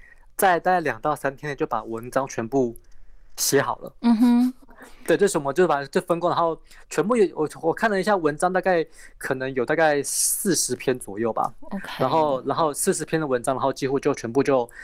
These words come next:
Speaker 1: 两三天内就四十篇就全部写好了，然后就，
Speaker 2: 哇。
Speaker 1: 就，就交给他一个美术设计去，去设计。然后这本的封面啦，从一开始的企划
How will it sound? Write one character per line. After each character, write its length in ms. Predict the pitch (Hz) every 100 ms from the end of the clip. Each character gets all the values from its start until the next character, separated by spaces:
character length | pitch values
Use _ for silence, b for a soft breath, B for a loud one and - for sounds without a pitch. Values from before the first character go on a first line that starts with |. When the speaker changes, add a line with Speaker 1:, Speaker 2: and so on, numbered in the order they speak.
| B B
Speaker 1:
两 180 | 139 120
三 160 | 123 147
天 140 | 156
内 100 | 151
就 140 | 147 143
四 260 | - -
十 140 | 147 127
篇 160 | 135
就 100 | 147
全 180 | 131 117
部 100 | -
写 220 | - 113
好 140 | 113 -
了， 160 | 50 - - -
然 140 | - 123
后 100 | 151
就， 160 | 156
Speaker 2:
哇。 220 | 143 156 175 B B B
Speaker 1:
就， 200 | 190 175
就 140 | - 165
交 220 | 156 147
给 220 | - 117
他 140 | 123
一 40 | 139
个 140 | 127
美 140 | 117 104
术 180 | 135
设 180 | 117 139
计 140 | 123 123
去， 320 | - 127 113 B B B -
去 100 | 139
设 300 | - 151 120
计。 120 | 139
然 80 | 131
后 60 |
这 140 | 147 233
本 180 | 156 135
的 360 | 127 120 117 - - -
封 200 | 170 180
面 240 | 196 143
啦， 160 | 120 113
从 260 | - 127 127
一 80 | 190
开 280 | - 156
始 280 | 160 - 120
的 120 | 110 113
企 320 | - 170 139
划 240 | - 147